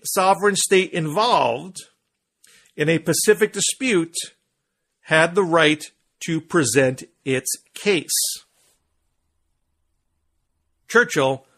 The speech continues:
was immediately persuaded, and he now accepted that without the veto compromise, it would appear as if the three great powers were trying to rule the world.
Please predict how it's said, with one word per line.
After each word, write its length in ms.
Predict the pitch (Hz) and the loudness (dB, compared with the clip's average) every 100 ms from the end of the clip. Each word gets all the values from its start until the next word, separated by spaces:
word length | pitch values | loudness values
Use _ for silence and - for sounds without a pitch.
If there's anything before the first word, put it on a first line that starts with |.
| _ | _
was 300 | 131 139 139 | 0 0 0
immediately 680 | 165 139 226 240 160 143 143 | -6 -2 2 4 4 2 0
persuaded, 800 | 139 _ 151 - 143 123 - - _ _ _ _ _ _ - _ _ | -4 _ -4 -4 -2 -2 -4 -12 _ _ _ _ _ _ -20 _ _
and 100 | 147 | -6
he 60 | 139 | -4
now 200 | 139 135 | 0 0
accepted 800 | 127 - 247 247 - 151 143 175 _ _ _ _ _ | 0 0 2 0 0 0 0 -4 _ _ _ _ _
that 140 | 143 | 0
without 380 | 131 - 165 185 | 0 2 0 2
the 80 | 180 | -2
veto 340 | 151 190 190 | -2 -2 -2
compromise, 800 | 180 240 247 170 143 135 135 131 - - _ _ _ _ - | -2 -4 0 2 2 2 0 -2 -6 -12 _ _ _ _ -6
it 140 | 285 | 0
would 160 | 226 165 | 2 2
appear 500 | - - 277 185 165 | -2 -6 -2 -2 0
as 160 | 147 | 0
if 160 | 139 165 | 0 -2
the 100 | 151 | -4
three 440 | - - 220 269 | -6 -6 -2 -2
great 360 | 180 160 170 165 | -2 0 0 -2
powers 520 | - 196 160 151 143 | -4 0 2 2 2
were 100 | 160 | -2
trying 340 | 160 226 214 208 | -4 -2 0 2
to 60 | |
rule 240 | 165 170 214 | 2 2 2
the 80 | |
world. 640 | 269 311 294 175 117 - | 0 2 4 2 0 -10